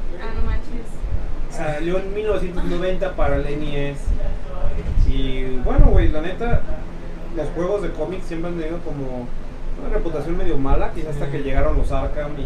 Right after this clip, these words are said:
Speaker 2: llegó el Injustice
Speaker 3: Así
Speaker 2: y
Speaker 3: es.
Speaker 2: pues el nuevo Spider-Man. Pero pues aquí está el Silver Surfer, que no lo he jugado tampoco, juego clásico de N E S.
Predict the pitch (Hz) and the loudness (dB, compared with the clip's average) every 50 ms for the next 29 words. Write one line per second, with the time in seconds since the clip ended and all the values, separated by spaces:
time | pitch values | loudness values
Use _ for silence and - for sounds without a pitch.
0 | 123 123 120 123 135 127 120 117 - 143 135 139 139 139 - - - - - - | 2 2 2 -2 -2 -2 2 4 6 6 6 4 4 2 -2 -2 -2 -4 -4 -6
1 | - - - - - - - 143 139 131 123 131 131 123 120 120 - 127 135 135 | -6 -8 -6 -6 -6 -6 -6 -6 -6 -6 -4 -4 -2 0 0 0 0 0 0 0
2 | 135 - - 151 143 143 139 135 139 - - - - - - - - - - - | 0 -2 -2 -2 -2 -2 -2 -2 -4 -6 -6 -4 -4 -4 -2 4 6 8 10 10
3 | - - - - - - - - - 170 - - - 190 - - - - 165 165 | 8 10 10 12 12 12 10 8 4 0 0 0 2 2 2 2 0 0 -4 -4
4 | 170 165 160 - 165 151 143 143 - 147 147 143 143 143 - - - - - - | -4 -4 -4 -4 -4 -4 -4 -4 -4 -4 -4 -2 -2 -2 -4 -4 -6 -4 -6 -6
5 | - - - - - 143 147 151 151 151 160 - - - 151 160 175 180 185 180 | -6 -6 -8 -8 -6 -4 -4 -2 -2 -2 -4 -4 -4 -6 -4 -4 -2 -2 0 0
6 | 180 180 165 165 165 160 156 143 143 156 151 - - 180 202 220 - - - - | 0 0 0 0 0 -2 -4 -4 -2 -2 -2 -2 -2 -2 -4 -4 -4 0 0 2
7 | - - - - - 160 156 156 151 - 151 151 151 147 165 160 147 143 143 143 | 2 2 0 -4 -6 -4 -4 -4 -4 -4 -6 -6 -4 -4 -6 -4 -2 0 0 0
8 | 143 143 139 143 139 143 143 139 143 143 | 0 -2 -2 -2 -2 2 4 6 6 6